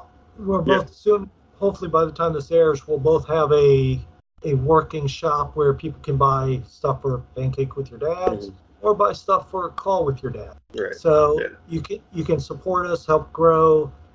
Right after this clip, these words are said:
Speaker 1: and get something out of it. Remember, any money we get is either going to help improve something that we're doing here. It goes into an account that we're putting to help grow our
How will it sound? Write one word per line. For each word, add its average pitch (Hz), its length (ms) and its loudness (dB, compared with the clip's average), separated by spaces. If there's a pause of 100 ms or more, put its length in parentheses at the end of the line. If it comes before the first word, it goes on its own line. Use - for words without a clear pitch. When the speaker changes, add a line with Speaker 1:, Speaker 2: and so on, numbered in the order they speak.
(160)
Speaker 1:
and 151 400 2
get 156 220 2
something 151 320 -2
out 156 240 2
of 147 100 2
it. 147 240 0 (420)
Remember, 170 640 2 (360)
any 208 160 -2
money 175 240 -4
we 156 180 -2
get 151 320 4 (140)
is 147 400 4
either 139 340 4
going 143 340 0
to 143 160 0
help 143 460 0
improve 165 420 -6
something 165 460 -2
that 147 140 4
we're 139 140 4
doing 147 300 0
here. 139 520 6 (420)
It 151 140 0
goes 156 320 4
into 156 360 -4
an 151 60 -4
account 156 420 -2
that 143 140 -2
we're 139 220 2
putting 147 460 -2
to 143 300 -2
help 139 360 0
grow 143 560 2 (120)
our 127 480 -2